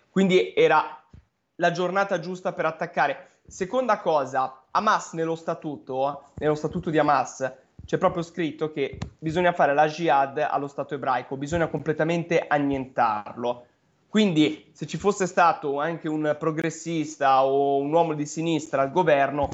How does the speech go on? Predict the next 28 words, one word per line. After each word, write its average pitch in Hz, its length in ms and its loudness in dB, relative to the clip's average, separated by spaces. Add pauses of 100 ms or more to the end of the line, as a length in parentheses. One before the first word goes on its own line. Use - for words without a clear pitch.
(140)
Hamas 151 340 0
avrebbe 143 260 -2
attaccato, 135 840 -4 (220)
eh, 135 280 -4
lo 147 100 -6
stesso, 131 480 -4
come 156 240 2
è 151 40 4
sempre 135 340 -6
stato, 127 540 0
eh, 139 100 4
intendo 135 380 -6
dire, 123 340 -6
eh, 135 80 -2
le 139 80 0
organizzazioni 135 680 -4
terroristiche 127 580 -2
palestinesi 123 640 -2
l'hanno 127 180 2
sempre 127 340 2
fatto, 120 360 0
al 127 100 0
di 139 80 -2
là 147 140 6
se 147 140 -8
c'era 131 200 -4
la 127 80 0
destra 135 380 -4